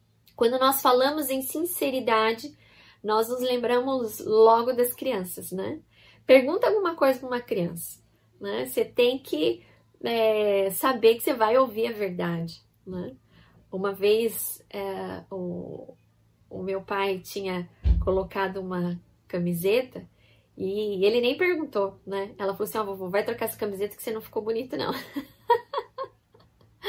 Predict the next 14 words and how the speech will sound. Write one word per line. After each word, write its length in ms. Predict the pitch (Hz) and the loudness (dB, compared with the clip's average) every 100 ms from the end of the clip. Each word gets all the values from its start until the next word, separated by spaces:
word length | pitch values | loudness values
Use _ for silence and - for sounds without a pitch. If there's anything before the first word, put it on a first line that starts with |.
| 427 427 415 381 - - - | 2 2 0 -6 -10 -14 -4
Então, 220 | 339 320 | 2 2
a 20 | 320 | 2
criança, 360 | 302 311 339 | 0 0 0
ela 80 | 285 | -2
é 60 | 277 | -2
muito 280 | 269 294 | -6 -6
sincera, 1000 | - - 254 - - 233 190 185 175 165 - - | -6 -6 -6 -6 -4 -2 -2 -2 -2 -6 -10 -10
né? 260 | 190 196 202 | -8 -6 -4
Ela 200 | 196 202 | -2 0
é 80 | |
verdadeira. 1400 | 208 - 208 262 269 220 196 208 180 170 175 170 165 165 - _ _ _ _ - - - - - | -2 -2 4 4 4 -2 -4 -4 -4 0 2 2 -2 -6 -16 _ _ _ _ -20 -20 -20 -20 -10
E 800 | 233 240 233 226 220 208 196 196 _ _ _ _ _ | -4 -2 0 0 0 0 0 -4 _ _ _ _ _
essa 840 | 220 233 - 254 247 226 214 - - _ | 2 2 4 2 2 2 0 -4 -12 _
sinceridade 1500 | - - 294 277 285 254 214 208 214 240 233 220 180 170 | -6 0 0 0 0 0 0 0 0 0 0 -2 -2 -4